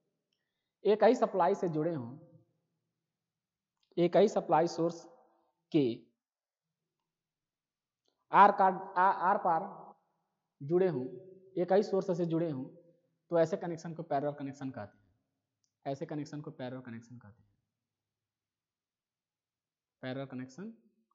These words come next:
कहते हैं। क्या कह रहा है? कह रहा है कि अगर ऐसा कोई है सर्किट कि एक ही connection से जुड़े हों, मतलब एक ही source का in the sense का simple भाषा में गुण लिख लो, गुण लिखो, पता चल जाएगा। नीचे लिखो,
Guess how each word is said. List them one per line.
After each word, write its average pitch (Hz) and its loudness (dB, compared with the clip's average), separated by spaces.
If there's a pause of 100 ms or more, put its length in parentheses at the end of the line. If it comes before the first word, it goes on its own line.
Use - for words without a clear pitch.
कहते 107 -14
हैं। 101 -20 (2750)
क्या 170 -4
कह 170 -4
रहा 170 -4
है? 175 -6
कह 175 -4
रहा 175 -2
है 170 -4
कि 175 -4
अगर 170 -2
ऐसा 160 -4
कोई 156 -6
है 143 -6
सर्किट 151 -10 (720)
कि 170 -4
एक 165 -4
ही 185 0
connection 170 -8
से 160 -12
जुड़े 151 -4
हों, 151 -8
मतलब 180 -4
एक 240 4
ही 285 8
source 294 4
का 294 2
in 277 -2
the 269 0
sense 262 -6
का 254 0
simple 247 -2
भाषा 208 0
में 220 0
गुण 202 6
लिख 180 2
लो, 220 2
गुण 185 2
लिखो, 180 -4
पता 151 -6
चल 120 -14
जाएगा। 104 -20 (480)
नीचे 214 8
लिखो, 214 0